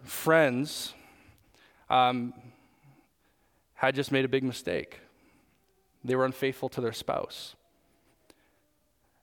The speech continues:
And we watched as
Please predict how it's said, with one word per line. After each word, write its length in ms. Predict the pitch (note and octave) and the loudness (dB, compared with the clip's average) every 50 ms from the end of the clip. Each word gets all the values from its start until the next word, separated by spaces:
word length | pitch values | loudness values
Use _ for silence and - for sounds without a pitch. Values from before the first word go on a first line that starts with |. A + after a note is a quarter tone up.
| _ _ | _ _
And 520 | - B2 C3 B2+ B2 A#2+ A#2 A2+ G#2+ - - - | -4 -2 0 0 0 -2 -2 -4 -8 -10 -12 -6
we 180 | - C3+ D3 | -2 0 0
watched 680 | C#3+ B2+ A#2 B2 C3+ D3 C#3 A#2+ - - - - - - - - | 0 2 4 6 6 6 4 2 -2 -8 -12 -14 -14 -12 -4 0
as 640 | B2+ B2+ B2 A#2+ A#2+ A2 - - - - - - | 2 2 2 2 0 -2 -6 -10 -10 -10 -12 -14